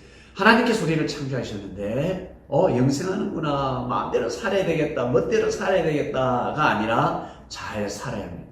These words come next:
잘 살기 위해서 오늘 인간의 본질이라는 말씀을 공부하는 것입니다.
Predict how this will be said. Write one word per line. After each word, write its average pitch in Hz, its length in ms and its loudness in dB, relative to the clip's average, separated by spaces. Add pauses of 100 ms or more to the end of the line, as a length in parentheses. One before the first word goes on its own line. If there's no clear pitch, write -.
(880)
잘 175 380 2
살기 160 400 -2
위해서 143 640 2
오늘 120 560 -2
인간의 107 520 -6
본질이라는 104 1000 -8
말씀을 98 800 -6
공부하는 107 760 -8
것입니다. 98 400 -4